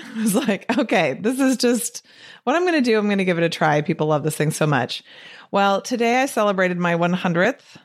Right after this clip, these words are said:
bike ride. <laughs> And that's not, that's like, okay, I, I did that. And that's, you know, it's cool. I'm glad I did that. But this is the crazy part. So I knew as of yesterday, yesterday I did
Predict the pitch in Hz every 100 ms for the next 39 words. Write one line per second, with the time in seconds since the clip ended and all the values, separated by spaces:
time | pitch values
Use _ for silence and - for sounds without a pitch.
0 | _ _ 175 - 151 147 196 320 - _
1 | _ 320 - 285 - - - - - -
2 | - 392 339 311 254 349 339 269 247 302
3 | 294 262 240 185 185 190 147 - 185 185
4 | 208 226 170 165 156 - 466 554 587 -
5 | 508 427 453 - 214 190 277 269 247 220
6 | 190 170 147 165 - - - _ - -
7 | 370 262 196 - - - 233 254 240 226
8 | 208 233 240 208 190 143 - - - 220
9 | 214 214 - - 185 240 262 294 226 180
10 | 175 175 180 190 196 - 226 180 160 160
11 | - 247 - 226 190 185 175